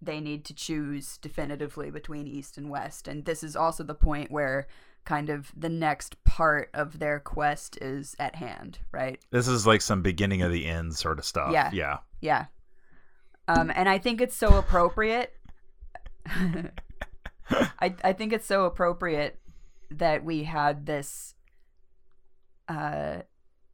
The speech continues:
Speaker 1: like, I mean, you know, th-, there were su-, such a, such a polar opposite kind of, like, you know,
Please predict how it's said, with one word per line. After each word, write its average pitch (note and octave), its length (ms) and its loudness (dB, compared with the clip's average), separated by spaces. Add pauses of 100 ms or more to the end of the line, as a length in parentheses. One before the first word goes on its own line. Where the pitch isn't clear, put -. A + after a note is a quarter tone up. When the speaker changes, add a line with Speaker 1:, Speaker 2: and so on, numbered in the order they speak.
(480)
Speaker 1:
like, D#3+ 360 -2
I F3 100 2
mean, F3 200 -4
you F3 140 -6
know, D#3 140 -4
th-, D#3+ 200 -4
there D#3+ 220 0
were D#3+ 300 -4
su-, E3+ 260 -2
such F3 300 0
a, D3 380 -2
such F3 260 -4
a D3 40 -12
polar E3 400 4
opposite D#3+ 540 -4
kind F3 240 -2
of, E3+ 180 -2
like, D3 280 -4 (240)
you E3 100 -6
know, C#3+ 180 -6